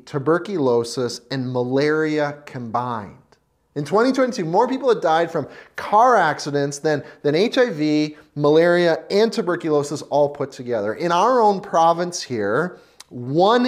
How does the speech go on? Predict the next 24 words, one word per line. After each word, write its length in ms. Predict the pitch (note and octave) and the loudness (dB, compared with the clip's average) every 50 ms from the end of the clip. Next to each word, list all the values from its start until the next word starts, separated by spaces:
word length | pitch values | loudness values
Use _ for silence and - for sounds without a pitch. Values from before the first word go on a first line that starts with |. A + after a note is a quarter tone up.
| A#3+ - | 0 0
in 280 | G3+ G3 F#3 F3+ F3 D3 | 2 2 2 0 -2 -6
five 880 | - - - - - F#3+ F#3+ G#3 A3 A3 G#3+ F#3+ E3 D#3+ D#3 C#3 - - | -10 -16 -8 -2 0 2 4 4 4 2 2 2 0 0 -2 -4 -4 -2
of 420 | D3+ D#3 D#3+ D#3+ C#3+ C3 A#2 B2 B2+ | 0 2 2 2 0 -4 -10 -4 0
those 480 | C#3 D3 D#3 D#3 D3+ C#3 C#3+ - - - _ _ _ _ _ _ - | 2 2 4 2 2 0 -4 -8 -14 -18 _ _ _ _ _ _ -10
car 340 | - - E3+ E3+ F3 F3 E3 | -2 0 2 4 4 4 2
accident 580 | D#3+ D#3 D3+ D3 - - C#3 C3+ C3 - F#2 | 2 0 0 -4 -6 -8 -8 -8 -8 -8 -6
deaths 460 | - C#3+ B2+ A2 G#2 A#2+ - - - - | -4 -2 -2 -2 -2 -4 -8 -12 -18 -14
happens 800 | - - - D3 D3+ E3 F3 F3 - G#3 G3+ G3+ G3+ G3 G3 - - | -12 -10 -6 -2 0 2 2 0 0 -4 -8 -8 -8 -10 -12 -14 -10
as 240 | C3+ D3+ D#3+ D#3 F3 | -8 -6 -6 -6 -6
a 60 | F#3 | -6
result 640 | F#3+ F#3 F3 F3 - G#2+ F#2+ F#2+ G2 A2 - - - _ _ _ _ _ - | -6 -6 -6 -6 -8 -8 -8 -8 -10 -12 -14 -18 -20 _ _ _ _ _ -20
of 100 | A2 A2 | -20 -18
fatigue, 640 | - - C3+ C3+ - - - G#3 F#3 D3+ A2 - - - | -14 -14 -14 -12 -12 -8 -6 -4 -4 -4 -6 -8 -10 -8
somebody 560 | - D3+ D3+ D3+ D#3 D#3+ D#3+ D#3 D3+ D3 D3 - - - - _ _ | -4 -4 -2 0 0 0 -2 -2 -4 -6 -10 -14 -20 -20 -20 _ _
falling 480 | _ - - D#3 D3 D3 D3+ C#3+ C#3+ C#3 | _ -6 -2 0 0 2 0 0 -2 -4
asleep 720 | B2+ - - - - - F3+ F3 D3 A2 A2 A2 - - - A#2 A#2+ | -6 -8 -8 -8 -4 -2 0 0 0 0 -4 -8 -12 -18 -16 -10 -8
behind 800 | B2 B2 A2 - - C#3 C#3 C3 A#2+ A2+ A2 A2 G#2 G#2 - - | -6 -6 -6 -4 -4 -2 -2 -2 -2 -4 -4 -6 -8 -12 -16 -18
the 180 | A#2+ A2 A2+ A2+ | -14 -10 -8 -6
wheel. 520 | A2+ A#2+ C#3+ D#3 C3 G2+ D#2+ D2 - - _ _ _ _ _ _ _ _ _ _ _ _ _ _ _ _ _ _ _ _ _ _ _ - | -4 -2 -2 -2 -2 -2 -4 -10 -16 -20 _ _ _ _ _ _ _ _ _ _ _ _ _ _ _ _ _ _ _ _ _ _ _ -8
Have 200 | - D#3 D#3+ E3+ | -4 -4 -2 2
you 100 | F3+ A3+ | 2 2
ever 220 | B3 B3+ C#4+ D4 | 2 2 0 -4
found 400 | C#4+ - E3+ D#3+ E3 E3+ F3 E3+ | -4 -4 -2 -2 -2 -2 -2 -2
yourself 540 | F3 F3+ F3+ - F3 D3+ D3+ D3+ C#3+ - | -4 -4 -4 -2 0 0 0 0 -2 -4